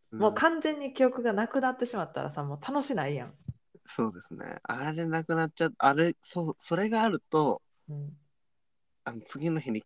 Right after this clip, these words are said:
Speaker 1: 嫌悪感めっちゃ覚えるんですよ。うわ、
Speaker 2: いやー、
Speaker 1: なん-、
Speaker 2: もうわかるわかるわかる。
Speaker 1: あれになると、ほんとに、ダメ。
Speaker 2: なんかもう止まらない一人反省会やろ。
Speaker 1: うん、そう。
Speaker 2: で、なんかさ、
Speaker 1: そう。
Speaker 2: その記憶と記憶をつむぎ-、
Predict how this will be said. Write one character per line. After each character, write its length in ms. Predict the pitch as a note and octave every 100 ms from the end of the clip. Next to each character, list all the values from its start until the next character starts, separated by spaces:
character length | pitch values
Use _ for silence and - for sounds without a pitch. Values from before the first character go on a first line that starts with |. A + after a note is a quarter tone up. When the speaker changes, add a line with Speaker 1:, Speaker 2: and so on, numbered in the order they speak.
| -
Speaker 1:
嫌 180 | D3 D3+
悪 80 |
感 160 | - G#2
め 80 | A1+
っ 80 | -
ち 80 | -
ゃ 60 | G#2+
覚 160 | A2+
え 40 | G#2+
る 100 | -
ん 40 |
で 80 | -
す 140 | -
よ。 120 | - E3
う 180 | A#2+ A2+
わ、 100 | A2
Speaker 2:
い 40 |
や 100 | E3+
ー、 20 | E3+
Speaker 1:
な 180 | E3 D3+
ん-、 40 |
Speaker 2:
も 60 | D3+
う 20 |
わ 140 | D#3+
か 100 | D#3+
る 60 | D3+
わ 80 | D3+
か 60 |
る 60 | C#3+
わ 40 | C#3
か 140 | C#3
る。 200 | C#3 - _ _ _ _ _ _ - _ - - - _ -
Speaker 1:
あ 120 | C3
れ 160 | D#3 F3
に 100 | F3+
な 140 | F3+
る 120 | F3 C#3+
と、 400 | - A2 G#2 A2
ほ 140 | B2
ん 80 | C3 _
と 100 | B2+
に、 300 | A#2+ A#2 G#2+ _ _ _ _ _ _ _ _ _ _ _ _
ダ 140 | - A#2+
メ。 200 | F2 - _ _ _ _ _ _ _ _ -
Speaker 2:
な 140 | F#3+
ん 40 | -
か 80 |
も 140 | D#3 D#3
う 100 | - -
止 100 | A#3
ま 140 | A3+
ら 100 | A#3
な 160 | A3+ A3+
い 40 |
一 200 | A3+ A#3+
人 100 | G#3+
反 220 | A3 G3+
省 220 | G#3+ F#3
会 180 | E3 C#3+
や 80 | -
ろ。 260 | - - - _
Speaker 1:
う 80 | A#2+
ん、 380 | B2 A#2+ A2+ C3
そ 500 | - C3 A#2+ A#2 - - _ _ _ _ _ _ _ -
う。 40 |
Speaker 2:
で、 60 | E3
な 100 | E3+
ん 40 |
か 120 | E3
さ、 240 | E3 D3+ D3+
Speaker 1:
そ 80 | D3+
う。 40 |
Speaker 2:
そ 40 |
の 60 | D3
記 80 | A3
憶 200 | G#3 -
と 140 | G#3
記 160 | G#3 G#3+
憶 220 | G3+ G#3
を 60 | G3
つ 160 | -
む 180 | G3+ G3+
ぎ-、 100 | G3